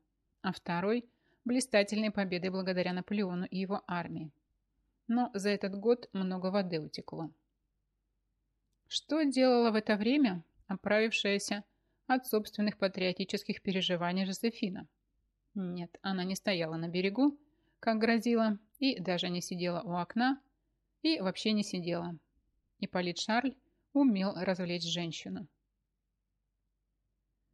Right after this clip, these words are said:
Обманутый муж был далеко. Вернётся ли, неизвестно.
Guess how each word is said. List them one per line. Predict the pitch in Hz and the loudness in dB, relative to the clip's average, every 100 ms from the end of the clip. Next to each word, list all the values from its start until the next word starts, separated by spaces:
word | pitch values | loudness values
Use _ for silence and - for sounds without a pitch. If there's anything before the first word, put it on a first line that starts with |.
| _ _ | _ _
Обманутый | 233 233 294 359 311 240 | 0 4 4 4 4 4
муж | 214 254 240 | 4 4 2
был | 190 208 | 2 2
далеко. | 208 208 214 - 175 175 165 _ _ 196 | 4 2 0 -2 -2 -4 -10 _ _ -6
Вернётся | 190 202 233 254 240 | -2 0 0 2 2
ли, | 233 214 | 0 0
неизвестно. | 196 202 196 170 170 - 170 | 0 0 0 -2 -4 -6 -10